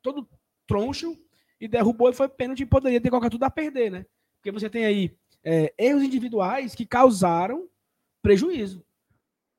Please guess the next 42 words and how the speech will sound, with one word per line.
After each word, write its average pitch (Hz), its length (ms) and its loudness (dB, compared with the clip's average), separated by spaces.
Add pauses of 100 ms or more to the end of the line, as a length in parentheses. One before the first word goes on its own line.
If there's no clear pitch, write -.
(120)
A - 60 -18
falha 208 220 0
do 208 100 2
Ronald, 262 540 -4 (240)
que 175 100 -16
deu 175 120 -8
um - 40 -14
passe, 180 420 -6
o 208 80 0
Ronald 220 340 4
deu 254 120 2
uma 269 100 0
assistência 277 520 -6
pro 220 120 -8
Gabigol. 143 440 -2 (460)
O 202 100 0
próprio 285 360 6
Benevenuto 254 440 -2
não 262 100 -10
acompanhou 254 580 -8
o - 20 -12
Gabigol 202 400 -4
no, 180 300 -6 (600)
no, 202 140 2
no, 202 400 2
no, 165 440 6
no, 147 380 4 (440)
no 196 120 -6
lance 302 480 0
e 262 160 0
o 285 160 -2 (280)
Fernando 262 220 -4
Miguel 254 220 -2
tomou 277 200 0
o 302 40 -2
gol. 185 280 -2 (180)
No 349 180 2
lance 320 220 -2
seguinte, 320 340 -6
mesma 339 200 -8
coisa, 302 360 -10
né? 220 180 -14